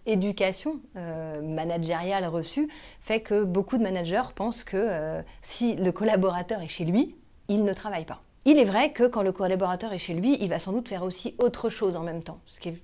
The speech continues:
qui est très probable. Je reste persuadée qu'une fois encore, euh, c'est la confiance que tu mets dans ton collaborateur. Si ton collaborateur, il est chez lui et qu'il travaille aussi bien, voire plus, voire mieux, c'est très bien. C'est au manager d'être capable d'accepter que c'est pas parce qu'il ne voit pas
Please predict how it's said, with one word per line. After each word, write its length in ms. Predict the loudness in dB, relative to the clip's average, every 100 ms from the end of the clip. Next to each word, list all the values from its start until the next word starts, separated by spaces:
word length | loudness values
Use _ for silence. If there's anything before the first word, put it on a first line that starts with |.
| -18
qui 100 | -4
est 240 | -4 -4 -12
très 200 | -8 -6
probable. 340 | -4 -6 -6 -10 -20 -20 -12
Je 380 | 2 6 8 6
reste 360 | 4 0 -2 -6
persuadée 580 | -8 -4 -2 0 0 0
qu'une 340 | -4 0 -2
fois 160 | -2 -8
encore, 400 | -2 0 0 -6 -14
euh, 40 | -8
c'est 140 | -4
la 100 | -4
confiance 480 | -6 -8 -4 -4 -6
que 80 | -10
tu 120 | -6
mets 60 | -6
dans 120 | -6
ton 80 | -10
collaborateur. 640 | -10 -8 -8 -10 -14 -18 -20 -12
Si 220 | -2 -2
ton 100 | 0
collaborateur, 800 | -4 -4 -4 -6 -8 -8 -8 -8 -8
il 140 | -4
est 60 | -2
chez 140 | -2
lui 140 | -6 -6 -8
et 60 |
qu'il 100 | -14
travaille 320 | -14 -8 -6
aussi 220 | -6 -6 -6
bien, 240 | -6 -10 -10
voire 280 | -6 -6 -6
plus, 280 | -10 -12 -10
voire 280 | -8 -6 0
mieux, 180 | 0 -2 -12 -14
c'est 160 | -12
très 160 | -10 -8
bien. 180 | -8 -8 -16
C'est 280 | -8 4 6
au 80 | 8
manager 580 | 6 2 2 2 2 0
d'être 380 | -2 -2 -8 -2
capable 560 | -2 4 4 4 0 -8 -16 -4
d'accepter 760 | 0 0 0 -4 -2 -2 -4 -4 -8
que 80 | -4
c'est 100 | 0
pas 100 | 0
parce 160 | 0 -2
qu'il 200 | -2 -2
ne 80 |
voit 380 | -2 2 6 4
pas 340 | 4 0 0